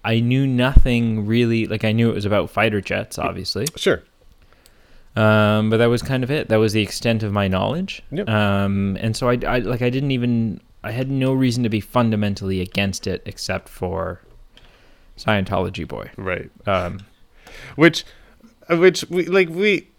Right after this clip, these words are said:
Speaker 2: I, I should also acknowledge, like, I'm not in the Tom Cruise for President twenty twenty boat. Like, if you do enough digging on most celebrities or in most human beings in general, there's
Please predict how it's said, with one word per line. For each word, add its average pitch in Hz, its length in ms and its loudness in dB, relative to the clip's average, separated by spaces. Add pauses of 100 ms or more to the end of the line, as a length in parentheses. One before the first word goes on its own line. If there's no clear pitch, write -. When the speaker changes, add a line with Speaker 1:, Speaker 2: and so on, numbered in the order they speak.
Speaker 2:
I, 147 280 -4
I 185 160 2
should 190 260 2
also 120 320 2
acknowledge, 104 380 4
like, 123 160 4
I'm 135 160 8
not 123 240 6
in 113 120 4
the 107 80 0
Tom 107 340 0
Cruise 104 600 -2
for 95 440 -4
President 98 800 -2
twenty 95 320 0
twenty 104 400 0
boat. 85 460 -4 (720)
Like, 107 240 -2
if 117 140 4
you 127 100 2
do 147 160 6
enough 120 240 4
digging 113 320 2
on 104 280 2
most 110 440 0
celebrities 95 640 -2
or 101 220 2
in 101 260 -2
most 98 280 -2
human 98 280 0
beings 95 480 -2
in 95 140 -4
general, 92 320 0
there's 95 320 -4